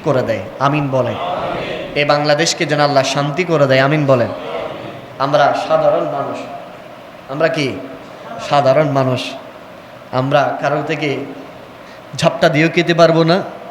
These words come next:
কাউকে ঝাপটার উপরে বসাইতে পারবো না, কেননা আমাদের তকদিরের মধ্যে একটা লেখা আছে, সে লেখার নাম হচ্ছে মোমেন। নাম কি? মুমিন। সেজন্য মুমিনরা কাউরে জাপ্টা দিতে পারে না,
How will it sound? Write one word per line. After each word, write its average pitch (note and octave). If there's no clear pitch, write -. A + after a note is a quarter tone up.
কাউকে C#3+
ঝাপটার D#3
উপরে D#3
বসাইতে D3+
পারবো C3+
না, D3+
কেননা D#3+
আমাদের D#3
তকদিরের D#3
মধ্যে D3+
একটা F3
লেখা C#3+
আছে, -
সে -
লেখার D#3
নাম D#3
হচ্ছে D3+
মোমেন। C3+
নাম D#3
কি? C#3
মুমিন। B2
সেজন্য D3
মুমিনরা E3
কাউরে C#3+
জাপ্টা D3
দিতে D3
পারে C#3+
না, -